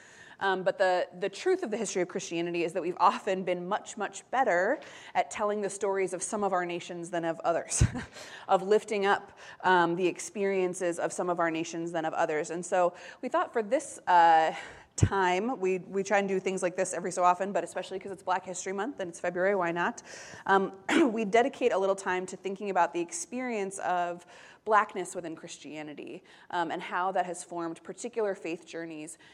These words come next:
in ways that might, um, impact and form us all. And so one thing, as we get started, to remember is nobody on this panel is speaking for a billion people.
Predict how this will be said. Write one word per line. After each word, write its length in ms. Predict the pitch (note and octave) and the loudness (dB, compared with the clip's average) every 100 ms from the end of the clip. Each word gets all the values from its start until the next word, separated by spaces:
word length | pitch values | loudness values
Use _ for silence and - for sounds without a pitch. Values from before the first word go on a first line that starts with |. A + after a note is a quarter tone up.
| - | -10
in 160 | F#3+ F#3 | -4 0
ways 240 | F#3 F#3+ | 0 0
that 180 | F3+ - | -2 -6
might, 380 | F3 D#3 E3 - | -4 -4 -4 -6
um, 300 | F3+ D#3 D3 | -4 -2 -2
impact 460 | - G3 - E3+ - | -4 -2 0 0 -2
and 100 | E3 | -8
form 220 | - D#3+ | -6 -6
us 140 | D#3 | -4
all. 440 | D3+ D3+ D3+ - - - - - | -4 -4 -6 -10 -12 -18 -20 -8
And 100 | G#3+ | -2
so 100 | G#3+ | 4
one 280 | G#3+ A#3 C4+ | 6 6 4
thing, 360 | C#4 F#3+ F#3 B3+ | 4 2 2 2
as 160 | F#3+ | 0
we 100 | F#3+ | 2
get 140 | F#3+ E3+ | 2 2
started, 360 | - F#3+ F#3 | 6 6 6
to 100 | F#3 | 4
remember 400 | G3+ A3 D#4 B3 | 2 4 4 6
is 500 | F#3 D#3 D#3 G#3 C4 | 4 4 4 4 2
nobody 600 | A#3 A#3+ G4+ A4 F#3+ F3 | -2 -2 -2 -2 -2 -4
on 160 | F3 F#3 | -6 -8
this 100 | G3+ | -10
panel 380 | - B3+ C#4 C#4+ | -10 -10 -8 -8
is 180 | B3 C4+ | -8 -10
speaking 540 | - D4+ C#4+ D4 D4+ | -12 -12 -12 -10 -12
for 180 | D4 D#4 | -10 -8
a 60 | |
billion 280 | C#4 D4+ D4+ | -6 -8 -8
people. 400 | D4 E4+ - - | -8 -8 -10 -14